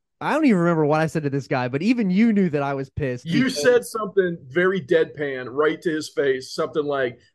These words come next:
Speaker 2: "That is the stupidest thing I've ever heard."
Speaker 1: Yes, yes, that's what I said.
Speaker 2: Without laughing or anything. <laughs>
Speaker 1: I said, like, my reaction, because by this point, I'm, I'm pissed that this guy continues to talk to me. I'm already tired of shit.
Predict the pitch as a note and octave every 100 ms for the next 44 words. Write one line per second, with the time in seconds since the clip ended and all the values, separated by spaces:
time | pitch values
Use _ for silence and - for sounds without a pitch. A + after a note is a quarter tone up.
0 | - E3+ G3 F#3+ F3+ C#3+ - D#3+ B2+ D3
1 | - D3 C3 B2 - B2 A#2+ A#2 A2+ A2+
2 | A2+ - _ - A#3 B3+ A3 - A3+ F#3
3 | G3+ G3+ G3+ F#3+ G3+ G3+ A3+ F3+ F#3 F#3+
4 | G3 G3+ E3+ D3+ C#3 C#3+ A#2+ F3+ - -
5 | - _ _ _ _ F3 G3+ B3 A#3+ A3+
6 | G#3 G3 F#3+ G3 F3 F3 G#3+ C4 B3+ A3+
7 | A3+ - A3+ G3+ G#3+ G#3 E3+ F3 F3 C4
8 | - B3 A#3 G#3 E3+ E3+ - E3+ D3+ G#3
9 | G#3+ G3 E3 D#3 E3 D#3+ D#3 D3+ E3 D#3+
10 | C#3 C#3+ A#2+ - G2+ G#2 A2+ _ _ _
11 | - F#3 F3+ A3 G#3+ F#3+ D#3+ D#3 D#3 D3
12 | - A#2+ G#2+